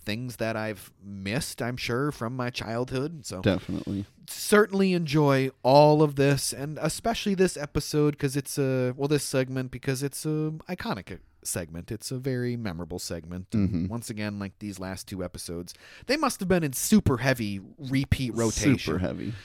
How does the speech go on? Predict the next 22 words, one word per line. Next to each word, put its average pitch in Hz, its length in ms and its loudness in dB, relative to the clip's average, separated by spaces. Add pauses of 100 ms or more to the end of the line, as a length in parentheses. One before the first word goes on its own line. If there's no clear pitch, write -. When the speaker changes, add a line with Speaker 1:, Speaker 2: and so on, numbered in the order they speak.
(140)
Speaker 1:
'Cause 123 360 -4 (580)
they 180 140 6
just 170 220 0
really 202 400 6 (160)
make 131 360 -2
me 127 100 -2
think 107 280 -4
of 104 460 -4
being 95 300 -4
a 87 60 -10
kid - 400 -12
and 104 100 -2
Speaker 2:
Yeah. 98 80 0
Speaker 1:
watching 98 340 -6
this 82 300 -10
at 73 180 -12
my 78 80 -12
house - 300 -14
sitting - 280 -12
on - 100 -16
the - 60 -14
floor. - 320 -18